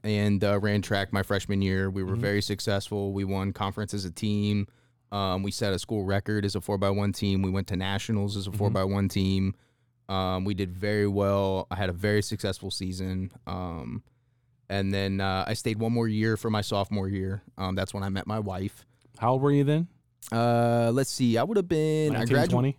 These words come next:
Speaker 1: Yeah, I, so
Speaker 2: Yeah.
Speaker 1: I was nineteen, um, at the start of my freshman year.
Speaker 2: Okay.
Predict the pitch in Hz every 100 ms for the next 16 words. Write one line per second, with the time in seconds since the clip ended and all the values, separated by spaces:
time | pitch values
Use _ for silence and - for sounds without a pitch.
0 | _ 135 143 143 135 - 147 160 123 127
1 | 127 110 - 117 113 110 - 104 104 101
2 | 98 95 - _ _ - 104 107 - -
3 | 107 107 104 _ 101 98 92 92 92 90
4 | - 92 90 - - - 117 101